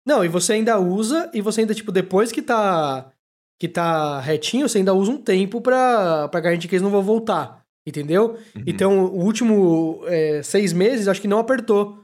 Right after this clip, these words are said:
Speaker 1: Eu fico, ele ficou só, tipo, só fiquei. E aí eu tirei, e aí eu fiquei um ano com um negócio que fica atrás, que é tipo uma placa, entendeu?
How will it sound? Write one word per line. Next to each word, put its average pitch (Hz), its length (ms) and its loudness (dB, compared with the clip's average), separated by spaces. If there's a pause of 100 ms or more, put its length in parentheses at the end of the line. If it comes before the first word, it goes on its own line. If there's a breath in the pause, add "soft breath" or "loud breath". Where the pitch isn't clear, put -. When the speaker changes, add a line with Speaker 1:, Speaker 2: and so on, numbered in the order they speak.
(140)
Speaker 1:
Eu 156 60 -6
fico, 165 220 -6
ele 165 80 -2
ficou 180 260 -2
só, 190 120 -2
tipo, 185 680 0
só 185 120 -2
fiquei. 196 460 -2 (400 soft breath)
E 180 40 2
aí 180 60 4
eu 190 120 4
tirei, 220 680 0 (180)
e 202 60 2
aí 202 80 6
eu 202 40 -4
fiquei 220 220 -2
um 269 220 4
ano 226 400 2
com 208 220 0
um 220 80 2
negócio 220 360 0
que - 80 -14
fica 247 280 -4
atrás, 208 440 -2
que - 80 -14
é 170 40 -10
tipo - 120 -12
uma 214 140 0
placa, 190 580 -4 (960)
entendeu? 165 480 -2